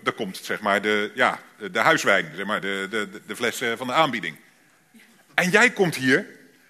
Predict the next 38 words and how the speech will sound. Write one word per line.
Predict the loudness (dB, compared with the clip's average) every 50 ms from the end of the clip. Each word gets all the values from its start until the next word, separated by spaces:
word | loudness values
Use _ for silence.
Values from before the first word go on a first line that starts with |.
| _ _ _
met | 0 2 2 2 2 2
een | 2 2 2 0 -6 -4 2
topwijn | 4 4 4 4 0 -2 2 4 6 6 4 4 0 -4 -8 -14 -20 _ _ _ _ _ _ _
aan | 0 0 2
het | 2 4
eind. | 4 4 2 2 -2 -8 -16 -20 _ _ _ _ _ _ _ _ _ _ _ _ _
Die | -4 0 2
gasten | 2 0 0 0 -4
die | 0 2
liggen | 2 2 2 2
hier | 0 0 0
al | 0 0
allemaal | 2 2 2 2 2 2
zo, | 4 2 2 2
la, | 2
la, | 2 2 4 4 4 4 4 4 4 4 4 4 4 4 4 4
la, |
la, | 4 4 4 4 4
onder | 2 2 0 0 0 0
de | 2
tafel. | 2 4 4 4 4 2 0 -6 -8 -10 -16 -20 -20 -18 -6
En | -2 -2
dan | 0 2
gaan | 2 0 2
ze | 2
nog | 0 0 0 -2
van | -2 2
deze | 4 4 4 4 4 4
jongen | 2 4 2 0
gaan | 0 -2 -2 -4
ze | -4
proeven. | -6 -6 -8 -6 -6 -10 -12 -8 -4
Echt, | -4 -4 -4 -6 -10 -16 _ _ _ _ _ _ _ _ _ _ _ _ _ _ _ _ _ _
ben | 0 2
je | 4 4
aan | 4
het | 2 2
doen? | 2 2 2 0 -2 -6 -12 -18